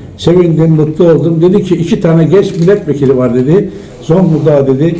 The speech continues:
"bir tane bilgin, efendim, olgun, siyaseti bilen, efendim, bizi önüne katacak, Zonguldak'ta çalıştıracak, efendim, tecrübeli bir il başkanı lazım." dedi.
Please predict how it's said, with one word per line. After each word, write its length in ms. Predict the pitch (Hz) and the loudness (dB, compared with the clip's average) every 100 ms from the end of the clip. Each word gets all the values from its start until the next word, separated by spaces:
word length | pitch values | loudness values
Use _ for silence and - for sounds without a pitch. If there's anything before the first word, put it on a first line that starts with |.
| - - - | -10 -16 -4
"bir 140 | 202 196 | -2 0
tane 220 | 165 170 165 165 - - - 131 | 2 2 0 -4 -12 -20 -8 0
bilgin, 600 | 165 160 160 165 170 - - - | 2 4 2 0 -4 -10 -12 -2
efendim, 520 | 156 156 160 151 147 143 | 0 2 0 0 -2 0
olgun, 560 | 170 175 165 160 156 - - - - | 2 2 2 2 0 -2 -10 -16 -10
siyaseti 680 | - 180 180 185 165 165 151 | 0 2 2 0 0 0 2
bilen, 340 | 180 180 180 - - - 170 | 2 0 -4 -8 -16 -14 -2
efendim, 560 | 180 175 175 170 160 165 - 165 | 0 0 0 2 0 -2 -4 0
bizi 180 | 196 | 2
önüne 320 | 208 180 185 175 | 4 2 0 0
katacak, 500 | 160 170 170 165 165 | 0 2 2 2 0
Zonguldak'ta 640 | 170 175 160 170 175 139 | 0 0 0 0 -2 -2
çalıştıracak, 760 | 165 170 - 165 156 185 208 - - - | -2 -2 -2 0 2 2 0 -4 -16 -6
efendim, 440 | 170 143 170 180 180 | -2 0 0 0 -2
tecrübeli 560 | - 185 160 185 196 185 | 2 2 4 4 4 4
bir 180 | 185 185 - - - - - - - | 2 0 -8 -16 -20 -18 -16 -8 0
il 200 | 214 165 | 2 2
başkanı 400 | 143 - 135 131 | 0 0 0 2
lazım." 300 | 127 127 120 127 | 0 0 -2 0
dedi. 120 | 160 | 0